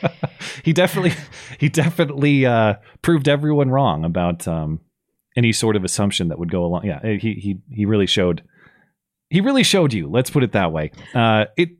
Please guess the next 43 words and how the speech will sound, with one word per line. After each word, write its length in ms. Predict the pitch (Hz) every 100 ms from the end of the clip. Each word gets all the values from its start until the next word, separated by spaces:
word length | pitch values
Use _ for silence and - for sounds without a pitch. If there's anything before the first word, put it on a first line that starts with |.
| _
it's 160 | 165 156
gonna 160 | 208 208
be 120 | 180
a 40 | 147
jam-packed 580 | 139 139 135 127 120
show, 360 | - 110 85 82 _ _ _ _ _ _ _ _ _ _ _ -
and, 280 | 117 117 113
uh, 360 | 110 107 104 104
we'll 180 | 110 113
check 240 | - 131 127
in 140 | 120
with, 200 | 113 -
uh, 160 | 101 98 85 -
uh, 220 | 92 87
super 220 | - 127
chats 260 | 127 107 113
on 140 | 101
YouTube, 340 | 117 107 113
Tippy 180 | - 113
Stream, 240 | 104 117 107
Trovo, 320 | 131 123 117
and 80 | 107
D 140 | 120
Live, 200 | 113 107
of 100 | 90
course, 260 | 131 117 -
in 160 | 120
between 280 | 107 110 101
topics. 460 | 101 98 156 156 - - - - - _ _ -
Ten 200 | 240 240
bucks 240 | 147 -
and 80 | 120
up 120 | 110
on 80 | 110
the 60 |
Sunday 300 | 98 104 98
show 300 | 92 92 101
because 420 | 165 98 120 117 107
we 140 | 131
are 140 | 117
no 240 | 113 123 135
good, 280 | 127 127 117
low-down 640 | 107 123 131 123 120 117